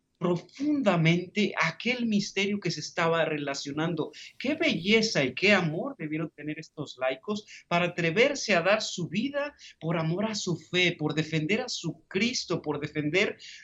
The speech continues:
a su iglesia. Estos laicos, en algunas ocasiones, sus pastores fueron exiliados en otros lugares. Sus pastores fueron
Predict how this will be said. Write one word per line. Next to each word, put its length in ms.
a 120
su 360
iglesia. 880
Estos 400
laicos, 680
en 180
algunas 520
ocasiones, 840
sus 520
pastores 840
fueron 680
exiliados 1000
en 180
otros 360
lugares. 480
Sus 180
pastores 640
fueron 400